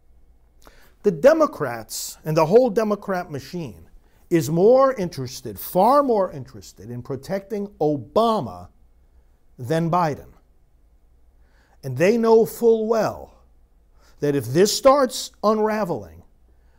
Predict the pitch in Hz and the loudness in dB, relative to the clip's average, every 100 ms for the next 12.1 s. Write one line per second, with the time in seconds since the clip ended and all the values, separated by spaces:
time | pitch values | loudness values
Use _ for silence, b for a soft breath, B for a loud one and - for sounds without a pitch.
0 | - - 185 214 214 196 208 214 214 208 | -10 -2 0 4 4 4 2 2 0 -4
1 | - 113 110 123 120 104 123 117 113 - | -12 -14 -12 -8 -8 -8 -10 -10 -8 -4
2 | 202 208 214 208 160 151 147 147 139 180 | 0 0 -2 -4 -4 -4 -4 -4 -2 -2
3 | 226 208 208 208 208 b b 131 151 151 | 0 -2 -2 -2 -4 b b -6 -4 -4
4 | 143 139 190 147 131 202 240 233 - 240 | -4 0 0 0 -2 0 0 -4 0 2
5 | 226 220 185 180 160 147 160 143 156 139 | 2 2 -2 -6 -6 -6 -4 -4 -4 -4
6 | 135 233 240 220 214 214 226 208 - 185 | -2 -2 0 -4 -6 -6 -6 -6 -6 -4
7 | 165 165 b b b _ 120 143 151 135 | -4 -8 b b b _ -4 -2 -2 -4
8 | - 104 98 143 175 185 - - _ - | -14 -20 -12 -8 -6 -8 -14 -18 _ -16
9 | 170 180 180 190 226 214 202 202 202 - | -10 -8 -6 -8 -10 -14 -14 -16 -16 -12
10 | 214 247 254 - _ _ _ _ _ - | -12 -12 -16 -20 _ _ _ _ _ -8
11 | 320 370 392 - 403 415 427 349 214 120 | 2 4 4 2 0 2 2 2 0 -4